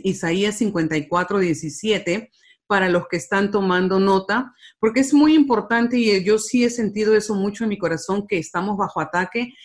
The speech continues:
y tenemos que usar la palabra de Dios para poder nosotros contrarrestar, dice la palabra, las flechas incendiarias del enemigo, porque él anda buscando a quién devorar, él anda buscando a quién desanimar,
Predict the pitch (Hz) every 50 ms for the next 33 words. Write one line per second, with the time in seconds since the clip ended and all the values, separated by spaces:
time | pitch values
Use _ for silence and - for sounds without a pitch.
0 | - _ _ 208 208 208 202 202 202 214 269 269 269 - 240 208 - - 220 220
1 | 226 233 - - - _ _ _ _ - 185 190 196 185 180 175 175 - 202 180
2 | 175 190 208 233 247 254 247 240 220 202 214 220 240 240 240 - _ _ _ 208
3 | 208 208 208 214 226 226 226 - 175 165 165 175 190 196 190 180 - 202 180 -
4 | 196 196 - - 180 165 151 - 160 151 143 143 147 143 - - - 180 190 220
5 | 226 - _ _ _ _ - 147 180 175 220 196 185 175 175 156 156 160 160 170
6 | 180 196 - - 160 156 147 147 - - 180 185 185 185 220 208 202 185 165 135
7 | 156 147 147 147 160 160 170 185 190 185 185 170 151 147 143 139 139 156 180 208
8 | 220 170 139 131 131 - 147 135 139 156 156 156 160 165 165 175 180 180 175 175
9 | 175 _ - 185 180 185 190 220 220 - 139 139 135 - 160 156 147 156 165 160
10 | 143 139 135 143 139 131 131 131 - _ _ _ - _ - 147 147 151 170 185
11 | 190 202 208 202 190 - _ 196 190 190 196 196 208 208 160 165 135 - - 160
12 | 160 165 165 175 170 - 170 160 151 147 151 151 147 139 131